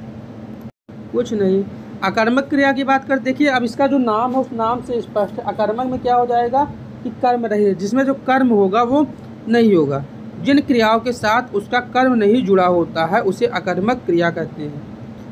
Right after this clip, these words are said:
जब क्रिया का प्रभाव कर्म पर न पड़कर कर्ता पर पड़े उसे अकर्मक क्रिया कहते हैं, जैसे आना, जाना, उड़ना, तैरना, जीना, मरना, उछलना, कूदना, हंसना, रोना,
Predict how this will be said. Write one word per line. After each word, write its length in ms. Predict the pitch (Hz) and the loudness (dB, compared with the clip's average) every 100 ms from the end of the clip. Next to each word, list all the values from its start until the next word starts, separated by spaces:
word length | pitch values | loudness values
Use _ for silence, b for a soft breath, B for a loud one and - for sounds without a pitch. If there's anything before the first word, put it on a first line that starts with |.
| - - | -14 -2
जब 240 | 262 247 | 0 0
क्रिया 260 | 226 233 254 | 0 2 2
का 160 | 262 254 | 2 0
प्रभाव 420 | 247 226 247 262 | 0 2 2 2
कर्म 380 | - 247 254 254 | 0 0 2 2
पर 180 | 254 | 2
न 200 | 233 233 247 | 2 2 0
पड़कर 360 | 208 180 226 | 0 0 -4
कर्ता 440 | 220 202 180 233 233 | -4 -4 -2 -2 0
पर 180 | 220 | -2
पड़े 380 | - 160 185 277 - - - - - | -2 0 2 0 -2 -12 -16 -10 -4
उसे 240 | 202 269 | 0 0
अकर्मक 500 | 269 196 190 190 226 | 0 -2 0 0 -2
क्रिया 320 | - 202 202 | -2 0 2
कहते 440 | 208 143 139 190 202 | 0 -4 -4 0 0
हैं, 260 | 160 151 | 0 -4
जैसे 440 | 151 185 214 247 240 - | 0 0 0 -2 -4 -6
आना, 560 | 175 175 185 190 190 165 | -2 0 2 2 2 -2
जाना, 720 | 151 175 175 180 190 180 160 - | 0 2 2 2 0 0 -2 0
उड़ना, 580 | 185 185 190 202 185 156 - - | 2 2 2 2 2 -2 -10 -4
तैरना, 580 | 185 180 180 196 196 170 | 0 0 2 2 2 0
जीना, 600 | 151 160 185 190 202 190 | -2 -2 2 4 4 2
मरना, 640 | 175 175 170 175 190 196 175 - | 0 0 0 0 0 0 0 -4
उछलना, 540 | - 180 180 202 196 | -8 -2 0 2 0
कूदना, 840 | 180 - 185 170 196 202 185 160 - | -2 -4 -2 0 0 2 0 -2 -6
हंसना, 520 | 170 - 180 196 196 | -8 -4 -2 0 0
रोना, 600 | 170 165 175 196 202 175 | 0 0 2 2 2 0